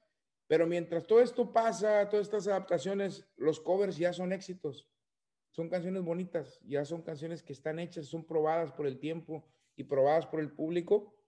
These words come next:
Y es donde se aprovecha, este, pues, el artista que graba covers,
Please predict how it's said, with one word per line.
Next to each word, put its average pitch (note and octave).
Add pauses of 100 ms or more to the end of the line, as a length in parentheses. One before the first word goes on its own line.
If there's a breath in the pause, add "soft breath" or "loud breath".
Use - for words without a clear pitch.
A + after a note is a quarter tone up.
(400)
Y D3+
es E3
donde F3+
se C#3+
aprovecha, C#3+
este, A#2
pues, B2+
el C3
artista B2+
que A#2+
graba A#2
covers, G#3